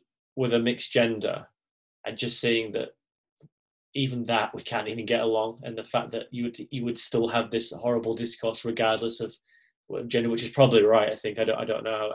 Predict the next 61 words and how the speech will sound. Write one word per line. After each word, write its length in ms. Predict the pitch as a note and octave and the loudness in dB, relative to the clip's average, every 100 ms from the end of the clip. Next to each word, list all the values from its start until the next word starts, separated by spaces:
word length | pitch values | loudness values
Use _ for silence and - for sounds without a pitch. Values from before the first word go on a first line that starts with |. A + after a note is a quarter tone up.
| A#2 | -6
how, 140 | A2+ - | -8 -6
how 140 | A2+ | -6
it, 100 | A#2 - | -6 -6
how 100 | A#2 | -8
it 80 | A2 | -8
would 140 | A2+ | -6
go, 220 | A#2 A2+ A2 | -2 -2 -2
but 180 | A#2 - - - _ _ | -4 -6 -20 -20 _ _
no, 160 | D3+ F3 | 4 6
I'm, 180 | D3 C#3+ | 6 6
I'm 200 | D3+ D#3+ | 4 6
definitely 320 | D#3 D3 C3+ | 4 4 0
game 260 | A#2+ C3+ C#3+ | 4 6 4
to, 180 | B2+ A#2 | 2 0
to 140 | B2+ | 0
see 200 | A#2+ B2 | 4 6
a 60 | A2 | 6
round 300 | A#2 A2 G#2+ | 6 2 2
two 200 | A#2+ A2+ | 4 6
here. 360 | B2 A2+ G#2 - - - _ | 6 6 4 -2 -18 -20 _
Um, 200 | A#2+ A#2+ | 2 4
I 80 | B2 | 2
think 180 | B2+ F3+ | 2 2
they 60 | C#3+ | 4
probably 220 | D#3+ E3 | 4 6
missed 220 | D3+ - | 6 4
the 80 | A2+ | 6
boat 240 | A#2+ A#2+ | 8 8
with 120 | A#2+ | 4
it 120 | A#2 G#2+ | 0 -4
now 180 | G#2 | -2
anyway. 300 | A2 A2+ A2 | 0 2 2
If 140 | B2 A#2+ | 0 -2
this 180 | C#3 C3+ | 0 2
is 60 | |
shot 220 | C3+ C#3 | 2 2
in 60 | B2 | 0
twenty 260 | - B2 A2+ | 0 2 2
eighteen, 440 | G#2+ - B2 G#2+ | 0 -2 -2 -2
which 200 | A#2 - - - B2+ | -6 -10 -12 -10 -4
again 340 | A#2+ C3 B2 | 6 6 8
would 140 | A2+ - | 4 2
probably 220 | A2 A#2 | 4 6
allude 280 | A2 A#2+ A#2 | 8 6 6
to 100 | A2+ | 0
what 120 | A2+ | 2
Hillary 240 | B2 A#2 | 4 6
was 120 | A2 | 4
on 100 | G#2+ | 2
about 220 | G#2 G#2 A2 | 2 0 0
with 100 | - | 2
all 180 | A#2 A2 | 6 6
this 200 | A2+ - | 6 0
footage, 440 | - A#2 - G#2+ | -2 -2 -2 -6
and 120 | A2+ G#2+ | -6 -6
then, 80 | G#2+ | -8
then 140 | G#2+ G#2 | -10 -10
they 80 | |
found 440 | - A#2 G#2 G2+ G#2 - _ - _ _ _ | -8 -6 -6 -8 -16 -20 _ -20 _ _ _
two 240 | - B2+ A#2 | 4 4 6
people 680 | B2 A#2 A#2 A#2+ A2 A2 | 4 2 2 -2 -2 -4